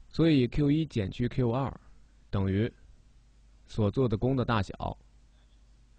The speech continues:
啊，这是再次强调这个的好时机。热和功不是状态函数，状态函数的值在循环之后保持不变。好了，我们完成了一个循环，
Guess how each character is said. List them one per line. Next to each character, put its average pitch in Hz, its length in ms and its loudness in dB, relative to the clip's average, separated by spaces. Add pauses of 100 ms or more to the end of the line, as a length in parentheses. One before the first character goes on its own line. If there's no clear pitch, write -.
(360)
啊， 110 280 0
这 123 140 0
是 117 120 -2
再 120 160 0
次 110 120 -6
强 101 160 -2
调 107 120 -2
这 101 140 -4
个 101 100 -2
的 92 120 -2
好 90 260 -8
时 101 160 -6
机。 104 140 -2
热 117 280 2
和 101 120 2
功 123 260 -2
不 104 120 -2
是 123 120 -4
状 123 160 -2
态 95 120 -2
函 87 200 -4
数， 92 240 -2 (1120)
状 151 220 2
态 117 160 2
函 104 180 0
数 139 120 0
的 113 100 2
值 110 160 0
在 120 180 2
循 107 260 -4
环 107 240 0
之 139 140 0
后 131 300 -2 (1300)
保 - 200 -2
持 - 200 -4
不 101 140 -4
变。 101 200 0 (560)
好 - 140 -4
了， 110 160 4
我 117 140 4
们 101 180 2
完 98 160 0
成 113 140 -2
了 104 60 0
一 104 60 -2
个 107 120 -2
循 107 200 -4
环， 98 280 0